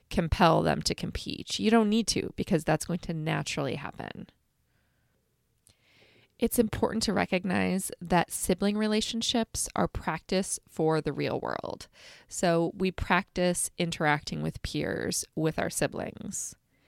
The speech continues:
We can't interfere with this as parents because this is something that they do need to figure out for themselves. These social skills that they're learning now with siblings are later on going to be played out in the real world,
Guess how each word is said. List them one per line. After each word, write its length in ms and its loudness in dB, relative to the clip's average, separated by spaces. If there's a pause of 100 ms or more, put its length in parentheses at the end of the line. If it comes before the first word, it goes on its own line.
(720)
We 120 2
can't 280 -4
interfere 400 0
with 140 2
this 460 -2
as 240 0
parents 560 -6
because 480 2
this 200 -2
is 80 -4
something 340 -2
that 60 -2
they 120 0
do 260 -4
need 200 -2
to 40 -8
figure 300 -4
out 140 -4
for 120 -4
themselves. 800 -6 (640)
These 200 0
social 320 0
skills 380 2
that 140 -2
they're 100 0
learning 300 -2
now 180 0
with 140 -2
siblings 500 -4
are 220 -2
later 360 0
on 280 4
going 160 0
to 60 -8
be 100 -2
played 240 0
out 200 4
in 100 0
the 80 -4
real 200 -4
world, 380 -4